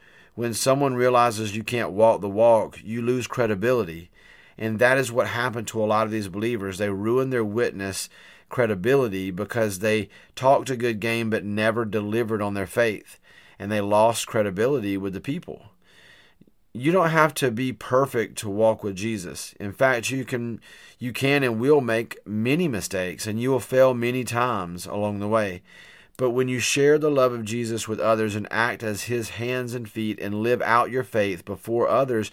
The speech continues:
you will continue to bear fruit, and you will maintain that credibility in your witness to others.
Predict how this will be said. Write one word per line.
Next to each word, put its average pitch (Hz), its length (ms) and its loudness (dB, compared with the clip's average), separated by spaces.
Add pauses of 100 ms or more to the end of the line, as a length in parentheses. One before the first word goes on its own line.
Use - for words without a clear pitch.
(340)
you 135 100 2
will 147 100 6
continue 139 460 -2
to 139 80 0
bear 123 280 2
fruit, 135 440 -4 (380)
and 117 240 -4
you 123 140 -2
will 123 120 2
maintain 123 720 -2
that 110 160 -2
credibility 107 800 -2
in 107 140 -2
your 107 160 0
witness 104 480 -4
to - 140 -6
others. 101 480 -4